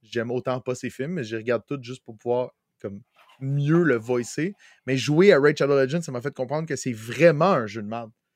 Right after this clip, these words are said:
C'est officiellement que un siphon à argent pour les joueurs, mais aussi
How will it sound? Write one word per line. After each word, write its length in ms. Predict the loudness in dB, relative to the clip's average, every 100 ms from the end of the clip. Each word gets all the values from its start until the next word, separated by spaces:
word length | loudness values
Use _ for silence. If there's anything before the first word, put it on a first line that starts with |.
| _ _
C'est 280 | _ -4 -4 6
officiellement 1000 | 6 6 2 -4 4 4 4 0 -2 -4 -10 _ _ _ _ _ _ 6
que 340 | 8 10 8
un 140 | 6 0
siphon 640 | -2 -2 -4 0 2 4
à 60 |
argent 380 | 4 2 0 -2
pour 280 | 2 4 4
les 100 | 2
joueurs, 380 | 2 2 2 -4 _ _ -8
mais 140 | 0 2
aussi 460 | 2 0 -6 -6